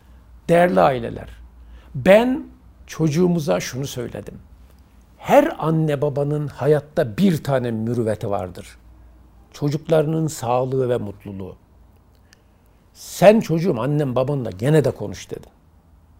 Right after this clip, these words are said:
Bak ben bunu şu anda anlatırken siz görmüyorsunuz ama emin olun gözlerim doldu.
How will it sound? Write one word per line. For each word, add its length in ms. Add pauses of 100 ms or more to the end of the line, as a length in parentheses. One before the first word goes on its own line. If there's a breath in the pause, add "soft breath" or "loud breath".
(880)
Bak 220
ben 240
bunu 160
şu 160
anda 200
anlatırken 760
siz 320
görmüyorsunuz 680
ama 160
emin 300
olun 260
gözlerim 520
doldu. 240